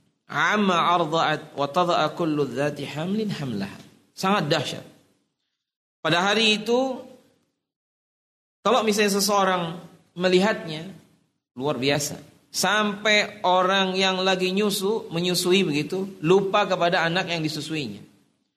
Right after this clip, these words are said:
Dan ketika seseorang dia hamil, bisa melahirkan dadakan. Belum waktunya sudah dilahirkan karena.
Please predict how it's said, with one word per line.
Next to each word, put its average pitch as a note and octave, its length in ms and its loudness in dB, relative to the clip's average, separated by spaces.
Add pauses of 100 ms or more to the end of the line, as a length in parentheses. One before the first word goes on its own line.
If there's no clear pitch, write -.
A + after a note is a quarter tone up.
(460)
Dan F#3+ 460 0
ketika F3+ 840 -2 (240)
seseorang F3 960 0
dia E3 240 2
hamil, E3+ 480 -2 (320)
bisa G#3 320 0
melahirkan F3 480 0
dadakan. C#3+ 400 -2 (1120)
Belum F3+ 360 4
waktunya F#3 440 0
sudah C#3 240 -4
dilahirkan C#3 400 -2
karena. A2+ 220 -10